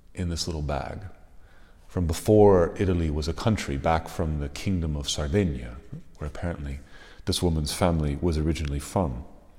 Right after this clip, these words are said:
And of course, the parish priest was shocked. He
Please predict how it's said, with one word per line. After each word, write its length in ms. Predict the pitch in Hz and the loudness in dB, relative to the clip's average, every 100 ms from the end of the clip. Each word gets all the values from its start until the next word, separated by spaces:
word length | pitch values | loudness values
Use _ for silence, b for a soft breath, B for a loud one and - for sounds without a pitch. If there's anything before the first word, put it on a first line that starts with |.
| - b b b b b b b b b b b b b b - | -20 b b b b b b b b b b b b b b 12
And 140 | 160 | 12
of 80 | - | 12
course, 240 | 165 143 | 12 12
the 80 | 127 | 12
parish 320 | 107 117 107 | 10 10 10
priest 320 | - 120 - 101 | 6 4 4 0
was 140 | 82 | 0
shocked. 640 | - 92 92 131 - - | 2 4 4 2 -4 -8
He 300 | 92 92 85 | -2 0 -2